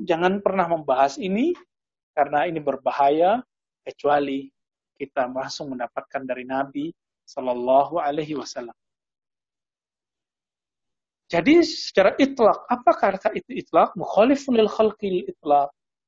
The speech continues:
Allah berbeda dengan segala makhluk, dengan semua ciptaannya secara mutlak. Maknanya adalah Allah berbeda zatnya, berbeda sifatnya, berbeda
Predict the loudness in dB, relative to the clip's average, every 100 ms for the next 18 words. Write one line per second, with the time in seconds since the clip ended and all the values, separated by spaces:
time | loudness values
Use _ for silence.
0 | _ -4 0 0 0 -4 0 2 2 2
1 | 2 4 2 -4 -10 -8 -8 -8 -6 -2
2 | -2 -2 -4 -8 -6 -4 -2 -4 _ -20
3 | -16 -14 -16 -12 -12 -10 -12 -4 -4 -4
4 | -4 -2 -4 -6 -14 -14 -10 0 4 4
5 | 4 2 2 2 -2 _ _ _ _ _
6 | _ _ _ _ _ _ _ -6 -2 0
7 | 2 2 2 2 0 -2 -8 _ _ _
8 | _ 2 4 2 0 -2 0 2 6 4
9 | 4 2 2 0 -4 -4 -6 -8 -12 -10
10 | -4 -2 -2 -4 -6 -14 -4 -2 -2 -4
11 | -6 -4 -6 -10 -12 -10 -10 -4 -4